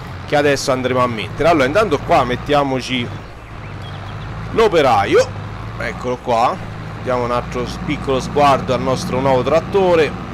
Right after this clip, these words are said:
Ford settantasei dieci. Poi qua naturalmente dobbiamo venire a raccogliere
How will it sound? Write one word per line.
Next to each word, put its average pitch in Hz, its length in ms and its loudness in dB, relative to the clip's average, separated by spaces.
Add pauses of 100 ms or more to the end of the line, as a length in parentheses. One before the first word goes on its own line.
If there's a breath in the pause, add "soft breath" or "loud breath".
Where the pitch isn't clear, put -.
(160)
Ford 139 400 2
settantasei 139 840 0
dieci. 131 440 0 (360 loud breath)
Poi 170 200 4
qua 165 400 6
naturalmente 151 640 2
dobbiamo 143 280 2
venire 139 200 0
a 131 40 4
raccogliere 123 760 0